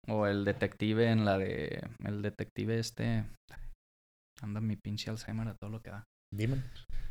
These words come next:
Speaker 1: ¿Eh?
Speaker 2: El Black Demon.
Speaker 1: No, el, el,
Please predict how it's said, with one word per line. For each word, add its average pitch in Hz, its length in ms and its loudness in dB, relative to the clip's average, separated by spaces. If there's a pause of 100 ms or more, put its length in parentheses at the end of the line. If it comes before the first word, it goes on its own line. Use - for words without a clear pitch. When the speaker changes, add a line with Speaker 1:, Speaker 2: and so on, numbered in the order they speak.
(160)
Speaker 1:
¿Eh? 180 200 2 (420)
Speaker 2:
El 101 100 -6
Black 107 220 0
Demon. 143 280 0 (380)
Speaker 1:
No, 131 360 2
el, 117 800 4
el, 117 800 4